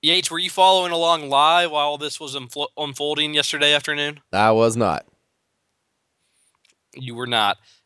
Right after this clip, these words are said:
Speaker 1: Uh, I, I had some of my friends, and even my, my dad was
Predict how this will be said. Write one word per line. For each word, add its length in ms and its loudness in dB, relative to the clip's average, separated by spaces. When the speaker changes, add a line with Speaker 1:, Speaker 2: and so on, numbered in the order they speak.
Speaker 1:
Uh, 580 2
I, 120 2
I 20 2
had 180 -4
some 160 -6
of 60 -8
my 140 0
friends, 640 -4
and 500 0
even 360 -4
my, 340 2
my 160 0
dad 360 0
was 420 -8